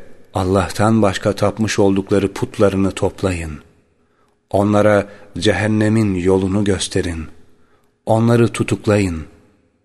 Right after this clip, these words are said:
Çünkü onlar sorguya çekilecekler. Size ne oldu ki birbirinize yardım etmiyorsunuz? Evet,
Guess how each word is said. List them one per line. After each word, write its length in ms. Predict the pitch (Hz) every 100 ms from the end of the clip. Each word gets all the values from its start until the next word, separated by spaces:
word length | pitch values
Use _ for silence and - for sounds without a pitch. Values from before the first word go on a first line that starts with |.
| _
Çünkü 300 | - 95 -
onlar 480 | 92 90 90 92 80 - - -
sorguya 600 | - - 101 92 95 95
çekilecekler. 1040 | - 104 - 95 90 82 - 82 76 - - _ _ _ _ _ _ _ _ _ _ _ _ -
Size 500 | - 107 101 104 85
ne 160 | 95
oldu 360 | 120 110 95 95
ki 280 | - 90 80 - - 87
birbirinize 720 | 87 104 104 104 101 98 98
yardım 480 | 92 92 92 90 90
etmiyorsunuz? 960 | 117 - 104 90 82 90 80 76 - - _ _ _ _ _ _ _ _ _ 113
Evet, 520 | 104 80 - -